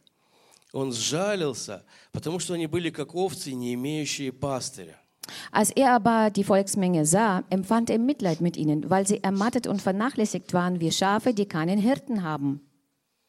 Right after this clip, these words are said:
Speaker 1: Рассеянные овцы.
Speaker 2: Also das sind zerstreute, äh, zerstreute Schafe.
Speaker 1: Христос, увидев толпы народа,
Speaker 2: Also wo Christus diese Menschenmengen, äh, gesehen hat,
Speaker 1: сжалился.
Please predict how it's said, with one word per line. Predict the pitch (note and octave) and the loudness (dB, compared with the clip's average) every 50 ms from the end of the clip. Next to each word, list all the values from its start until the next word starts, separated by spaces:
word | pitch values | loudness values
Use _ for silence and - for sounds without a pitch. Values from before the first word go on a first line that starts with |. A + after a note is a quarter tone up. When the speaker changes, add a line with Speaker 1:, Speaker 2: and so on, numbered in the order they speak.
| _ _ _ _ _ _ _ _ _ _ _ - | _ _ _ _ _ _ _ _ _ _ _ -6
Speaker 1:
Рассеянные | - C3 C#3 C#3+ - - - F3 E3+ E3+ D#3 C3+ B2 A#2 A2 A2 | -4 -2 -2 0 0 0 0 0 0 -2 -2 -4 -4 -6 -6 -6
овцы. | G#2+ G#2+ G2 - - - - - - _ _ - - - | -8 -8 -10 -10 -12 -14 -14 -14 -16 _ _ -20 -20 -10
Speaker 2:
Also | - - F3+ F3+ | -6 -2 -2 0
das | F#3 | 2
sind | G#3+ A3+ G#3+ | 2 2 2
zerstreute, | - G#3+ G3 - - - A#3 B3 C#4 D4 C#4+ - - G3 E3 D#3+ D#3+ - - _ _ - - - - | 2 0 0 0 0 2 2 4 2 2 0 -2 -2 -2 -2 -2 -6 -10 -18 _ _ -20 -20 -14 -10
äh, | D3 - | -10 -10
zerstreute | - - - E3 - - - F#3 F3+ - - A3+ B3+ B3+ G#3 | -8 -6 -8 -8 -6 -2 -2 -2 0 2 2 2 2 2 0
Schafe. | F#3 - D#3+ D3+ - - D#3 - - - _ _ _ _ _ | 0 0 -2 -2 -2 -4 -4 -6 -6 -18 _ _ _ _ _
Speaker 1:
Христос, | - - A2 C3 B2+ - - G#3 B3 B3 - | -10 -6 -4 -4 -4 0 2 2 2 2 0
увидев | - C#3+ D3 E3+ A3 G3 F#3+ - - - | -2 -4 -4 -4 -2 -2 -2 -4 -4 -2
толпы | - F3 F3 D#3+ E3 C#3+ B2+ | 0 0 2 2 2 -2 -2
народа, | A#2+ A2 G#2+ B2 E3 G3+ G3 F#3 F#3 F3 - - - - - | 0 -2 -2 0 0 0 0 0 -4 -4 -6 -14 -20 -12 -2
Speaker 2:
Also | - G3 G3 G3+ G3 F#3+ F#3+ | 0 2 4 4 4 4 6
wo | A3+ A#3 A3+ | 4 4 4
Christus | - B3+ C#4+ C#4 - B3+ A#3+ A#3 - | 4 2 2 2 2 2 0 0 2
diese | - G#3+ G#3 F#3+ G3 F#3+ | 2 2 4 4 4 2
Menschenmengen, | G3 G#3 G#3+ A#3 A#3 - - A3 G3+ G3 G3 F#3+ F#3+ F#3 - F#3+ | 4 2 2 2 2 2 2 2 2 2 2 0 0 -2 -2 -2
äh, | F3 E3+ E3+ | -2 -2 0
gesehen | E3 F#3 F#3 F3+ C4+ D4+ C4+ G3 | 0 0 2 4 4 4 4 4
hat, | F3+ G3+ C4 - - - _ _ _ _ - | 2 2 0 -2 -4 -20 _ _ _ _ -18
Speaker 1:
сжалился. | G2 F#2+ G2 - - C3 A#2+ A2 G2+ F#2+ F2+ - - - - | -14 -10 -6 -4 -2 -2 -2 -2 -4 -6 -10 -12 -14 -16 -16